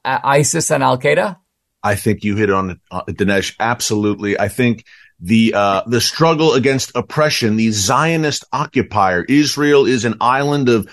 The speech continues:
Speaker 2: Western style colonialism in the heart of the Middle East. That is the view of so-called academics here in the West in many cases. So I think you hit the nail on the head. Anything that involves Israel.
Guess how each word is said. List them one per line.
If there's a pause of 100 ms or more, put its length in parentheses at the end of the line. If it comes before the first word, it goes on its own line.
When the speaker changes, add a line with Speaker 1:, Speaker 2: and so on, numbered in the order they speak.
(160)
Speaker 2:
Western
style
colonialism
in
the
heart
of
the
Middle
East. (260)
That
is
the
view
of
so-called
academics
here
in
the
West (240)
in
many
cases.
So
I
think
you
hit
the
nail
on
the
head. (400)
Anything
that
involves
Israel.